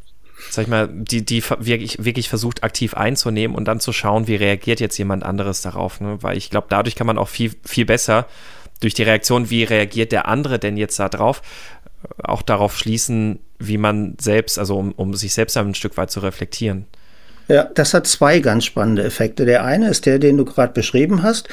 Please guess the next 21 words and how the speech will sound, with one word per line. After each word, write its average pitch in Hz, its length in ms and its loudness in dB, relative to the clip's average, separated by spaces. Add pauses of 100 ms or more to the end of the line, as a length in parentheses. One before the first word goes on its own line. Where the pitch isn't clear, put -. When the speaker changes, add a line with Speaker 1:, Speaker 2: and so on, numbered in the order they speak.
(240)
Speaker 2:
Man 131 200 6
erkennt, 147 640 4
wie 127 120 6
nutzlos 170 920 6
und 151 300 2
eventuell 135 540 4
sogar 131 320 4
kontro-, 170 460 2 (220)
kontraproduktiv 143 1080 2 (600)
das 147 260 4
ist, - 300 2
was 165 160 4
man 143 120 8
die 127 80 8
ganze 135 300 4
Zeit 139 320 4
in 135 140 4
ähnlichen 135 380 6
Situationen 117 640 4
Speaker 1:
Mhm. 113 60 4
Speaker 2:
versucht. 123 680 0